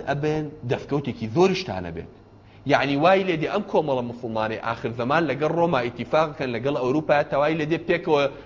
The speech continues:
شەڕ لەگەڵ دوژمنێک هاکەن کە دوژمنی دیارە هەردوو لایە ئەکەوێتە پشتی ئەوروپاکار، یاخو پشتی ئەوانەوەیە، لە پشتی ئەوانەوەیە. ئەفەرمێ:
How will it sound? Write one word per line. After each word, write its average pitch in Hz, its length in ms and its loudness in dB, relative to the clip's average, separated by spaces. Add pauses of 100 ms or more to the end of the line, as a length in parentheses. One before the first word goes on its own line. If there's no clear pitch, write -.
(120)
شەڕ 196 220 6
لەگەڵ 185 260 4
دوژمنێک 196 520 2
هاکەن 185 420 2 (360)
کە 165 140 2
دوژمنی 165 400 0
دیارە 185 320 6
هەردوو 190 300 2
لایە 190 240 6
ئەکەوێتە 170 380 -2
پشتی - 300 -6
ئەوروپاکار، 107 580 -2
یاخو 113 280 0
پشتی 165 300 -4
ئەوانەوەیە، 98 520 4
لە 123 120 -2
پشتی 170 280 -6
ئەوانەوەیە. 85 480 0 (2000)
ئەفەرمێ: 135 480 0